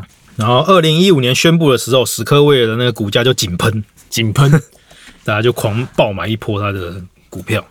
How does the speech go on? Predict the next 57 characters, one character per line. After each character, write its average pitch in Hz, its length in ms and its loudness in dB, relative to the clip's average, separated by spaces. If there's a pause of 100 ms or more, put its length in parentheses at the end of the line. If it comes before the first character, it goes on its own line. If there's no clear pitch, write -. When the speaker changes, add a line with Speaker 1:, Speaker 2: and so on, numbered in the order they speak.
Speaker 1:
然 120 100 0
后 127 60 4
到 151 220 2
二 185 140 4
零 139 140 0
一 151 140 2
六 151 160 4
年 117 200 -4
底 120 140 -2
的 95 80 -8
时 - 160 -8
候， 101 140 -6
史 - 180 -8
克 127 220 2
威 123 120 4
尔 98 40 -4
说 107 280 -8
二 170 120 4
零 120 120 -2
一 139 120 -2
七 139 180 -4
年 104 160 -6
可 104 280 -2
能 104 120 -4
会 127 140 4
上 120 220 -2
市 110 240 -4
哦。 92 160 -8 (340)
Speaker 2:
嗯。 101 320 -4 (180)
Speaker 1:
然 104 140 -6
后 107 60 -4
到 131 140 2
二 151 160 4
零 123 140 0
一 135 120 2
七 147 160 0
年 131 120 2
的 110 60 -4
财 110 220 -4
报 113 180 0
上， 107 220 -2
他 98 100 -6
们 110 120 -2
说 104 280 -6
，“我 98 80 -6
们 101 160 -4
二 185 100 4
零 120 160 0
一 131 80 -4
八 135 200 0
年 107 120 -2
会 120 140 0
上 101 260 -2 (280)
F 117 160 -2
F 101 140 -6
七 123 200 -2
Remake。” 104 460 -2